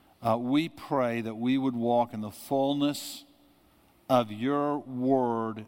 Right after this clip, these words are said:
living in us in love towards others.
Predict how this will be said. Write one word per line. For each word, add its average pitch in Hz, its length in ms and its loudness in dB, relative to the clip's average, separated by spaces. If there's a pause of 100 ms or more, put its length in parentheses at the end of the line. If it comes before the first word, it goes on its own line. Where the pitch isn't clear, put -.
(120)
living 135 540 0
in 123 160 0
us 98 520 -8 (500)
in 117 160 2
love 113 320 2
towards 107 340 -8
others. 82 400 -8